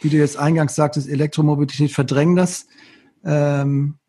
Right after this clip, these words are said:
verdrängen diese Themen, dieses ursprüngliche auch so ein bisschen, oder?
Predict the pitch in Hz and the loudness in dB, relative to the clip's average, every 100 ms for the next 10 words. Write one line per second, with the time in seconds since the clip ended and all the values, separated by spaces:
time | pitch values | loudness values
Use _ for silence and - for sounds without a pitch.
0 | _ - - - 131 143 160 156 156 - | _ -20 -10 -6 -4 -2 0 0 -2 0
1 | 175 175 165 143 - 160 156 165 160 165 | 0 2 0 -2 -2 -4 -2 0 0 0
2 | 170 175 170 - 165 165 - 185 202 143 | -2 -4 -6 -4 -4 -4 -4 -4 -4 -2